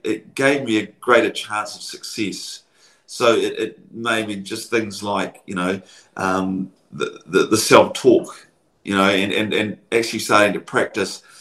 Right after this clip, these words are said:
uh, things like, you know, is actually stopping myself and saying, "Is this help, is this helping me or is it harming me?"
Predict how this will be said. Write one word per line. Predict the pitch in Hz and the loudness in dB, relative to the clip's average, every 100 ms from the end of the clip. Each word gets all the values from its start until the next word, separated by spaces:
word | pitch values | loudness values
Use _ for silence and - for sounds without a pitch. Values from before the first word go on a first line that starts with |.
| - - | -20 -8
uh, | 98 95 95 | -2 0 0
things | - 113 98 - | -2 -2 -2 -8
like, | 101 98 90 - | -2 0 0 -2
you | 92 | -4
know, | 95 | -2
is | 98 - 113 - - _ - | -2 -2 -4 -6 -18 _ -6
actually | 113 110 92 | -6 -4 -10
stopping | - 165 156 107 | -2 2 2 0
myself | 98 - 98 | -6 -4 -4
and | 98 | -4
saying, | 107 98 | -2 -2
"Is | 120 120 | -2 -4
this | 110 - - | -8 -10 -8
help, | 110 110 107 - | 2 2 2 -8
is | 113 151 | -8 -6
this | - | -2
helping | 131 120 127 107 | 2 2 0 -2
me | 110 104 - - | -4 -6 -14 -10
or | - | -4
is | 101 | -2
it | 98 | 0
harming | 113 120 120 104 90 | 6 6 6 2 -4
me?" | 82 87 | -6 -10